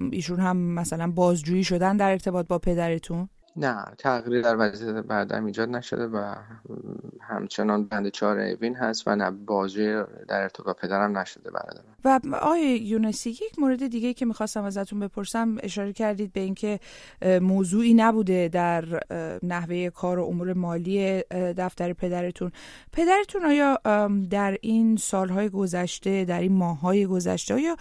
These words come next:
Speaker 1: فعالیت سیاسی داشتن یا مثلاً در اعتراضات شرکت داشتن؟ وضعیتشون چگونه بوده؟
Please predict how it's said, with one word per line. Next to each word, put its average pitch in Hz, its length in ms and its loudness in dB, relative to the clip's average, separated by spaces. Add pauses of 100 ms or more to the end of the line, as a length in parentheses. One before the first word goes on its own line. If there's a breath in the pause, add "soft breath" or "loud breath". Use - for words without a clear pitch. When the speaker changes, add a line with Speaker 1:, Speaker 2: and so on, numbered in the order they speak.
(260 loud breath)
Speaker 1:
فعالیت 226 760 4
سیاسی 202 640 0
داشتن 185 600 0
یا 175 160 0
مثلاً 170 520 -2
در 165 260 0 (340 loud breath)
اعتراضات 190 720 6
شرکت 185 400 0
داشتن؟ 180 380 -2
وضعیتشون 254 600 -2
چگونه 220 380 4
بوده؟ 160 380 -2